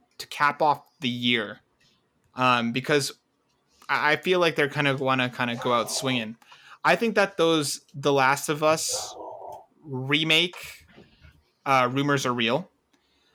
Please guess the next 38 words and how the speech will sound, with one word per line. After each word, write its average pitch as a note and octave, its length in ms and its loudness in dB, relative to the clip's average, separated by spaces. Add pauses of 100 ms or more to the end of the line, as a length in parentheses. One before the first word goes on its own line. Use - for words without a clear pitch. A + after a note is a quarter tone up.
(420)
I D3+ 160 4
think E3+ 360 -4
that's E3 340 0
going G#3 340 0
to - 260 -4
come - 380 -4
out, D3 500 -2 (1000)
uh, B2 380 2 (160)
December E3 380 -2
third. A#2+ 540 -2 (140)
I D3 100 -2
think D#3+ 140 -4
they're E3+ 80 0
gonna D#3+ 160 0
slot D3+ 460 0
that D3+ 260 2 (100)
right C3+ 300 2
at G3 100 -4
the F#3+ 80 0
end F#3 100 0
of F3+ 60 -2
the F3+ 80 -4
year. A#2+ 380 -2 (480)
Um, B2+ 440 0 (220)
it's D3 360 -2 (140)
a A#2 260 -2
remake. D3 440 0
We've B2 220 -6 (160)
ha-, D3 360 -2
we've C3 220 -6
coming F#3+ 260 -2
off F#3 180 0
of F3 80 -16
The F3+ 80 -4
Last D#3+ 320 2
of C#3 80 -14
Us B2+ 180 -8
two. D#3+ 500 -4